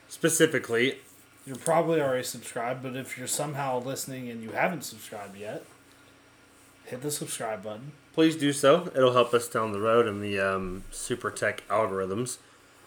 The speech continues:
Speaker 1: Um, also, we have a Twitter. We're gonna have a Facebook. We have an email, the flashburn podcast at gmail dot com. Email us anytime. Topics,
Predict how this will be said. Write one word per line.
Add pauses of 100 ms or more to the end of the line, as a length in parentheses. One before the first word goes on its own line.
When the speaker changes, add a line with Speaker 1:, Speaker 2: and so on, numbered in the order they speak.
(340)
Speaker 1:
Um,
also,
we
have
a
Twitter. (480)
We're
gonna
have
a
Facebook. (100)
We
have
an
email, (100)
the (500)
flashburn
podcast
at
gmail
dot
com. (640)
Email
us
anytime.
Topics,